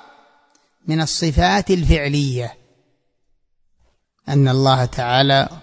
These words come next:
مستوي على عرشه، من الصفات الفعلية. أما العلو فهو من الصفات الذاتية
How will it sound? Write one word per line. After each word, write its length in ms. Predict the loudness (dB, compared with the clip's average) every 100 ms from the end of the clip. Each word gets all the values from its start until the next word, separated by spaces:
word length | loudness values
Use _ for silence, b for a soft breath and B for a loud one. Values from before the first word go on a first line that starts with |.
| -10
مستوي 600 | -8 -4 -2 -2 -6 -14 _ _ _ _ -8
على 140 | -6
عرشه، 380 | -2 -4 -4 0
من 80 | 0
الصفات 520 | 0 -2 2 4 4
الفعلية. 680 | 0 0 0 -2 -4 -8 -12 _ _ _ _ _ _ _ _ _ _ _ _ _ _ _ _ _ _ _ _ _ _ _ -2
أما 260 | 2 4
العلو 340 | 4 2 2 2
فهو 280 | 2 2 2
من 140 | 0
الصفات 640 | 0 -2 -2 0 0 0
الذاتية 920 | -2 0 -2 -2 -2 -4 -2 -4 -6